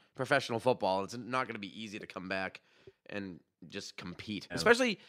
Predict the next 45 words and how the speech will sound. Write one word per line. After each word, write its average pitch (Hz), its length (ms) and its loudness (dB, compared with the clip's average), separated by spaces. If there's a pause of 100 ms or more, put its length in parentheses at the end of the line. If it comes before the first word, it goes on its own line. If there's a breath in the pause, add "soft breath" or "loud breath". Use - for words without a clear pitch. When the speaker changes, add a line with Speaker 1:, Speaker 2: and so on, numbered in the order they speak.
(160)
Speaker 1:
I - 80 -6
mean, 139 160 0
and 160 100 -2
I 196 60 4
don't 269 100 2
even 240 120 -2
think 165 100 6
he 143 80 8
has 127 120 8
to 110 80 2
ring 135 260 6
chase - 320 -2
either. 107 340 0
You 120 80 2
know 117 60 6
what 117 60 4
I - 20 2
mean? 120 100 4
I 120 40 4
mean, 120 120 4
he's 117 80 -2
got 202 200 4
three 147 180 2
Super 131 240 -2
Bowl 76 180 -4
rings. 80 300 -6 (580)
Speaker 2:
No, 85 220 2
that's 101 260 10
why 90 220 10
I 82 60 4
think 82 220 0
he's 78 180 -2
probably 82 480 6
gonna 76 260 0
be 76 280 0 (140)
like, 73 260 0
"I'm, 87 140 4 (220)
I'm 82 160 0
good." 76 280 2
<laughs> 160 300 10
You 196 140 12
Speaker 1:
Yeah, 107 120 6
Speaker 2:
know? 120 280 8
Speaker 1:
yeah. - 20 0 (320 soft breath)
Speaker 2:
I 120 40 0